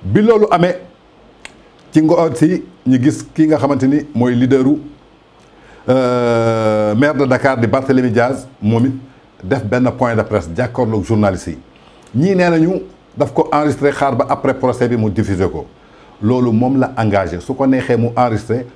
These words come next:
xool heure bu ko neex mu diffusé. Parce que man mii damay enregistré émission, ma ne seize heures laa koy diffusé. Événement am wala dara am, ma xam ne ni que ñëpp fa la ñuy concentré wu, ma ne dama koy téye ba événement boobu jeex. Loolu c'est dans la logique parce que li ngay wax da nga bëgg mu egg ci askan bi.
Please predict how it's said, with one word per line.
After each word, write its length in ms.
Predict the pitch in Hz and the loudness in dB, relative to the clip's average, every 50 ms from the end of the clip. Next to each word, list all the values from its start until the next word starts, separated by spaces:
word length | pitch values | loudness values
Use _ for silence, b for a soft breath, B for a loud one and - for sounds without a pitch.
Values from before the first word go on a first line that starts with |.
| - - - | -20 -12 -4
xool 260 | - - 127 110 - 139 | 0 0 0 0 0 0
heure 160 | 135 131 - | 0 0 0
bu 100 | - 117 | -2 -2
ko 120 | 107 120 | -2 0
neex 180 | 117 117 110 95 | 0 0 -2 -2
mu 100 | 98 98 | -2 -2
diffusé. 400 | 98 107 - 107 92 80 82 - - B B B B B - | -2 -2 0 0 -2 -2 -4 -12 -14 B B B B B -4
Parce 220 | 131 - - 123 | -4 -2 -2 -4
que 80 | - 127 | -2 0
man 220 | 123 127 127 123 113 | 2 2 2 2 2
mii 160 | 123 139 135 | 2 2 2
damay 240 | 127 127 127 127 123 - | 2 0 0 -2 -2 0
enregistré 380 | 123 127 117 101 - - 120 110 | 0 0 0 -2 -2 -4 -4 -2
émission, 320 | 120 120 117 117 - 113 113 | -2 -2 -2 0 0 -2 0
ma 120 | 110 117 | 0 0
ne 140 | 117 117 110 113 - | 0 -2 -2 -4 -4
seize 240 | - - 180 170 143 | 0 2 2 2 2
heures 140 | 151 143 127 | 2 2 2
laa 120 | 131 123 | 2 0
koy 140 | - 127 123 | 2 0 0
diffusé. 380 | 110 107 90 110 101 127 131 - B B B B B - | 0 0 -2 -2 0 -2 -2 -6 B B B B B -2
Événement 400 | 165 165 175 175 160 160 151 147 139 | 0 0 2 2 2 2 0 0 0
am 160 | 147 135 131 | 0 2 2
wala 200 | 135 135 131 120 | 2 2 2 2
dara 180 | 123 131 135 127 | 2 2 2 2
am, 140 | 120 123 123 | 2 0 0
ma 80 | 123 113 | -2 -2
xam 200 | - - 139 135 | -2 -2 -2 0
ne 40 | 131 | 0
ni 60 | 127 | 0
que 100 | 113 123 | 0 0
ñëpp 220 | 123 151 175 180 - - | 0 0 0 -2 0 -2
fa 60 | 156 | 0
la 100 | 147 143 | 0 0
ñuy 120 | 139 127 | 0 0
concentré 460 | - 139 131 117 120 117 107 - 110 | 0 -2 -2 0 0 -2 0 0 -2
wu, 140 | 110 127 123 B B B B | -2 -2 -2 B B B B
ma 120 | 104 120 127 | -4 -2 0
ne 80 | 120 | 0
dama 160 | 120 120 117 | 0 0 -2
koy 180 | 113 123 113 113 | -2 -2 -4 -2
téye 180 | 117 117 107 98 | -2 -2 -2 -2
ba 120 | 113 127 - | -2 -4 -4
événement 320 | 131 127 120 117 117 107 | -2 -2 0 0 0 -2
boobu 240 | 92 98 95 87 90 | -2 -4 -4 -6 -6
jeex. 180 | 92 92 85 - - B B B B | -6 -6 -8 -10 -14 B B B B
Loolu 240 | 101 117 123 131 120 | -2 0 0 0 0
c'est 120 | 117 117 104 | -2 -2 -2
dans 140 | 107 107 110 | -2 0 0
la 120 | 107 104 | 0 0
logique 400 | 104 113 123 110 139 135 - - | 2 0 0 0 -2 -4 -6 -6
parce 180 | 123 113 - 120 | -8 -6 -6 -4
que 80 | 113 | -2
li 80 | 117 117 117 | -2 -2 -2
ngay 100 | 117 110 | -2 -2
wax 140 | 110 - | -2 -2
da 80 | 92 107 | -4 -4
nga 80 | 104 98 | -2 -2
bëgg 180 | 107 101 92 | -4 -4 -4
mu 140 | 107 107 107 107 - | -4 -4 -4 -4 -4
egg 200 | 131 123 135 127 | -4 -4 -4 -4
ci 120 | - - | -4 -6
askan 320 | - - - - - 110 104 90 | -6 -6 -8 -8 -6 -4 -4 -4
bi. 100 | 78 | -4